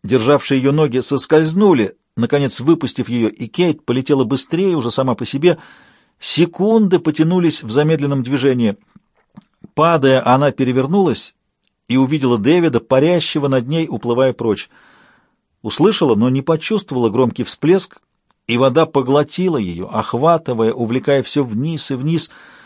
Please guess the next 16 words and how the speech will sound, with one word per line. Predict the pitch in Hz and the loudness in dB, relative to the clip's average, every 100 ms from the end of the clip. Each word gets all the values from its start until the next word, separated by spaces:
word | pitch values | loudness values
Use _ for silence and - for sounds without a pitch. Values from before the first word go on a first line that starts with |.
| - _ _ _ | -20 _ _ _
Вода | - 110 160 175 | -4 0 4 2
холодная, | - 135 185 180 110 104 107 | 2 0 2 0 -2 -8 -4
соленая | - 165 160 147 | 0 2 4 2
вода | 143 151 123 | 2 2 0
хлынула | - 160 170 123 | 2 2 4 2
ей | 110 117 | 2 0
в | 101 | 0
рот | 127 180 - | 2 2 2
и | |
в | 120 | -2
нос, | 143 175 - | 2 2 0
не | 123 135 | -2 0
давая | 143 139 131 | 2 2 2
дышать, | 131 - 135 - _ _ _ | 0 2 0 -2 _ _ _
и | 120 | -10
Кейт | 113 165 156 | 0 0 0